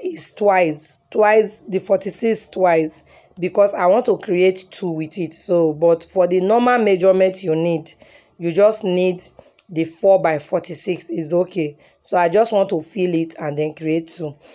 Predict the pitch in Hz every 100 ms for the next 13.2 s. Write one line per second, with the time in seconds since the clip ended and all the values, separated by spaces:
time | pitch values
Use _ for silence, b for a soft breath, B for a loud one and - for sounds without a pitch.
0 | b - 180 196 202 240 208 330 277 214
1 | - 214 214 214 214 180 175 180 196 170
2 | 170 143 170 165 214 - b b b -
3 | 220 208 262 - b b - 208 202 294
4 | 320 320 202 247 - 208 302 202 202 -
5 | 220 220 - - 208 - - 165 156 156
6 | - 185 175 185 185 156 147 B B B
7 | B - 214 202 202 320 330 214 - 233
8 | 226 214 214 - - 208 208 214 208 170
9 | 170 160 196 185 208 185 - 185 160 -
10 | - 190 190 185 B B B _ 175 214
11 | - 185 160 180 - 185 175 175 180 -
12 | _ _ _ - 170 165 - - 214 175
13 | -